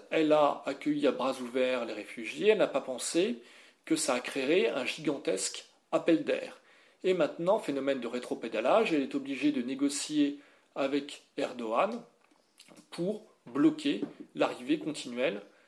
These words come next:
des migrants. Et en échange, qu'est-ce qu'elle a dû donner ? Eh ben, en échange, on doit donner, eh bien, des gages aux Turcs, c'est-à-dire la libre circulation de leurs travailleurs, des Turcs, au sein de l'Union européenne. Et d'ailleurs, en Turquie,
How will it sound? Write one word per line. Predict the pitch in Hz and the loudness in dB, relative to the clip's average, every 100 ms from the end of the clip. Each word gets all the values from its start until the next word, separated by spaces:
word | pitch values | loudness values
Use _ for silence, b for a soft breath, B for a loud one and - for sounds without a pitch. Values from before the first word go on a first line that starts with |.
| b | b
des | - 151 | -2 0
migrants. | 180 180 - - - _ | 0 -2 -2 -2 -8 _
Et | - 175 | 0 2
en | 135 | 2
échange, | 123 - 185 190 | 0 0 0 0
qu'est-ce | 147 135 | -4 -4
qu'elle | 139 120 | -4 -4
a | |
dû | 107 107 | -6 -8
donner ? | 104 123 196 | -8 -4 -2
Eh | 202 | -2
ben, | 120 | -2
en | 110 | -4
échange, | 113 - - 165 202 151 - | -6 -6 -4 -2 -4 -8 -14
on | 120 | -6
doit | 120 131 | 2 2
donner, | 113 107 139 196 b b b - | 0 -6 -6 -6 b b b -12
eh | 123 | -8
bien, | 127 131 | -4 -4
des | 113 | 0
gages | 123 139 123 | 4 4 4
aux | |
Turcs, | 101 147 190 | -10 -8 -8
c'est-à-dire | - 139 120 113 160 | -6 -6 -6 -2 -2
la | - | -2
libre | 147 135 | -4 -6
circulation | 127 - - 117 - - 160 220 233 b b - | -6 -8 -8 -8 -6 -4 -2 -4 -10 b b 2
de | 156 | 4
leurs | - - | 4 0
travailleurs, | 131 123 113 117 165 202 - | -6 -4 -2 2 4 4 2
des | - | 0
Turcs, | - 170 214 - - b b | 0 -6 -6 -6 -18 b b
au | 127 | -10
sein | - 165 185 208 b b | -4 2 2 0 b b
de | 131 | -6
l'Union | 135 160 | -2 2
européenne. | 170 175 170 143 | 2 2 2 0
Et | 127 | 0
d'ailleurs, | 131 143 151 117 | 4 6 6 2
en | |
Turquie, | - - - 247 | -6 -12 0 0